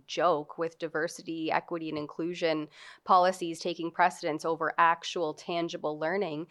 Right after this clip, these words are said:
and having a robust curriculum in place and getting these kids caught up who faced the longest, most extended school closures of anywhere in the world, anywhere in the developed world at the very least. Um,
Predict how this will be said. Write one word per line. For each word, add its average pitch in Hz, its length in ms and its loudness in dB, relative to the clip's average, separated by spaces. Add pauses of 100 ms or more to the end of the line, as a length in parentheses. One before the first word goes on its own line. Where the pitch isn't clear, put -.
(240)
and 160 560 2
having 165 420 4
a 151 60 0
robust 156 460 2
curriculum 175 520 -2
in 147 160 -4
place 151 380 -2
and 160 100 -4
getting 175 240 2
these 165 160 -2
kids 170 240 0
caught 160 300 6
up 190 240 6
who 185 100 2
faced 202 560 -2 (340)
the 185 220 6
longest, 175 880 6
most 170 340 0
extended 185 720 0
school 190 380 -2
closures 160 520 -4
of 156 200 -8
anywhere 180 680 2
in 180 300 -2 (140)
the 160 160 0
world, 156 720 2 (280)
anywhere 185 380 4
in 156 140 2
the 151 40 -2
developed 147 540 -2
world 165 340 -2 (160)
at 165 140 0
the 160 80 -4
very 180 300 0
least. 147 420 -8 (360)
Um, 196 440 6